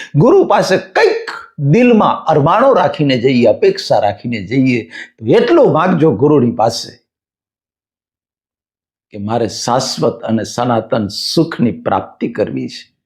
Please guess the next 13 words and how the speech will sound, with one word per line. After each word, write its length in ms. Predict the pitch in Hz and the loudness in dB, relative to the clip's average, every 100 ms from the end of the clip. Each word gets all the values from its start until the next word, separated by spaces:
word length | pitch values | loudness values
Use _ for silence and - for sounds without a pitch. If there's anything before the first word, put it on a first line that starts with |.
| _ _ _ - - - | _ _ _ -20 -10 0
જે 160 | 151 | 0
સુખ 500 | - - - 370 - | 0 -2 0 2 2
પછી 320 | 277 269 - 202 | 2 2 2 2
દુઃખનો 460 | 147 339 339 349 | 2 2 2 2
છાંટોય 640 | 175 - - 302 427 415 247 | 0 -2 -2 0 2 2 2
નથી, 320 | 180 220 226 - - 240 | 2 4 2 0 -2 2
એવું 180 | 214 175 | 4 4
શાશ્વત, 640 | - 196 254 - 262 - | 2 0 0 0 -2 -2
સનાતન, 680 | - - 156 226 226 180 127 | -4 -2 0 2 0 0 -2
પરમેનન્ટ 600 | - 139 208 233 151 120 | 0 0 4 4 4 2
સુખ 440 | - - 339 - | 0 0 2 2
જોઈએ 480 | 202 180 151 143 135 | 0 4 4 4 2
છે. 180 | 117 | -2